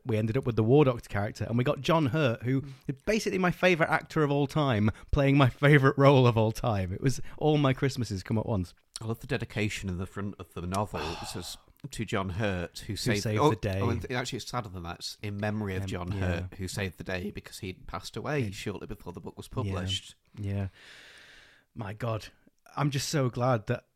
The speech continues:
Speaker 1: we got to have John Hurt playing the Doctor
Speaker 2: Mm.
Speaker 1: before he died. I mean, what a
Speaker 2: Talk about a wish fulfilled. I mean,
Speaker 1: Um,
Speaker 2: we have written books ourselves, and we used to talk about John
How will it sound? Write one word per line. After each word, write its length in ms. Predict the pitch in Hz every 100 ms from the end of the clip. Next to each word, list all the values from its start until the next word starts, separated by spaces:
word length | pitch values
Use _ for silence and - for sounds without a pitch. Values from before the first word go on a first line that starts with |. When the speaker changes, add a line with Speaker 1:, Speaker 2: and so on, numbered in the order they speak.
| _ _ _ -
Speaker 1:
we 80 | 123
got 180 | 131 120
to 80 |
have 180 | 107 104
John 280 | 104 113 113
Hurt 420 | 110 117 107 -
playing 320 | - 110 107
the 100 | 98
Doctor 400 | 95 104 - -
Speaker 2:
Mm. 280 | 156 151 104 - _ _
Speaker 1:
before 280 | 95 98 92
he 60 | 92
died. 380 | 92 90 85
I 40 | 92
mean, 200 | 92 90
what 120 | -
a 380 | 92 _ _ _
Speaker 2:
Talk 200 | - 139
about 180 | - 87
a 20 |
wish 240 | 95 - -
fulfilled. 560 | 107 101 120 - - - _ _ _ _ _ _
I 40 | 135
mean, 120 | 139
Speaker 1:
Um, 200 | 117 120 - - _ _ _ _ _
Speaker 2:
we 540 | 95 113 127 104 95 - _ _ _ -
have 280 | 95 - - -
written 280 | 104 101 87
books 480 | 95 - - - - _
ourselves, 480 | 92 87 117 110 95
and 120 | 104
we 80 | 104
used 240 | 110 120 -
to 60 |
talk 340 | - 113 117 -
about 220 | 87
John 120 | -